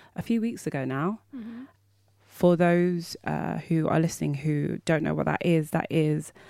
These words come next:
Speaker 1: an arts show, and it was hosted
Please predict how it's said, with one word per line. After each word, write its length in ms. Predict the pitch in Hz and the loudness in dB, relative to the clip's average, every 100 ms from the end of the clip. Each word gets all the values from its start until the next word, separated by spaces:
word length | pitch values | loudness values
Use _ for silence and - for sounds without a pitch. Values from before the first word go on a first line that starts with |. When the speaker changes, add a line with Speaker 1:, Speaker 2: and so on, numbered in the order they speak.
| - - _ | -20 -20 _
Speaker 1:
an 260 | - 147 147 - | 2 2 2 0
arts 640 | - 165 160 - - - - _ _ | 4 4 4 0 -8 -8 -10 _ _
show, 480 | - - 147 139 - - _ - | -2 4 4 4 0 -4 _ -2
and 480 | 151 147 143 147 | 0 0 0 -4
it 80 | 147 | -4
was 160 | 156 147 | -2 0
hosted 480 | 165 156 - 160 | 0 -2 -2 -4